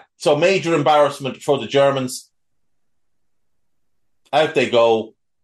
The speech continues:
and a lot of criticism starts getting aim-, aimed at Bertie Vogts. But come the ninety-four World Cup, Bertie Vogts is still in charge.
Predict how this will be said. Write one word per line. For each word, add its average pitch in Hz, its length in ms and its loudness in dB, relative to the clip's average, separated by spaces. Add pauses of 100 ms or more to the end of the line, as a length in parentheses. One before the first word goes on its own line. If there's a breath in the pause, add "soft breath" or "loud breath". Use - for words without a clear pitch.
(460)
and 117 500 0 (320)
a 120 40 -8
lot 147 260 0
of 143 100 -6
criticism 127 500 -2
starts 113 380 -2
getting 113 260 -2
aim-, 110 480 0
aimed 113 240 0
at 101 140 -4
Bertie 110 260 -2
Vogts. - 540 -4 (1000)
But 175 360 2 (440)
come 147 340 0
the 131 320 0
ninety-four 131 800 0
World 123 300 0
Cup, 143 280 -2
Bertie 123 260 -2
Vogts 120 380 -2
is 95 100 -12
still 113 200 0
in 98 100 -4
charge. 95 600 -2